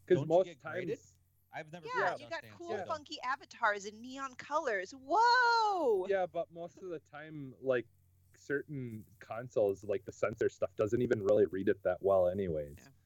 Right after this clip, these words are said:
Speaker 1: So it's, it's <laughs> just, you might as well just watch the videos on YouTube and dan-,
Speaker 3: True.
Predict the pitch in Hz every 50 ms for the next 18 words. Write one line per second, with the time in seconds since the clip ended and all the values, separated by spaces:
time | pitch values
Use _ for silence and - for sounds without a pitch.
0 | _ _ _ _ _ _ _ - - 117 104 104 113 127 127 - - - - -
1 | 147 123 - - - - _ - 214 - - - 202 165 170 190 170 151 156 156
2 | 147 147 151 156 147 143 135 - 120 110 107 110 113 - - - 117 113 104 107
3 | 107 104 113 117 107 101 98 98 98 92 95 98 98 101 98 - - 90 87 90
4 | 87 - _ _ _ _ _ - 95 104 113 107 101 98 110 127